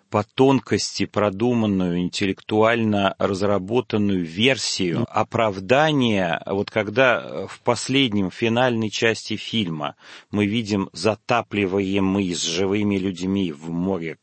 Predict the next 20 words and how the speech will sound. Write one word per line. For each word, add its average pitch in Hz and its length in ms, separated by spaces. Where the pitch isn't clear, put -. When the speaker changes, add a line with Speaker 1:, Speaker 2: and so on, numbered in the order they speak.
Speaker 1:
корабль, 92 580
и 101 340
Speaker 2:
Баржа. 120 320
Speaker 1:
герой 135 240
фильма, 98 560
баржа, 87 480
да, 95 220
и - 140
герой 110 400
фильма 92 720
смотрит 110 640
и - 20
узнаёт 110 680
мальчика, 104 840
которому 107 600
он 120 220
как-то - 580
не 117 180
так - 360
ответил 101 800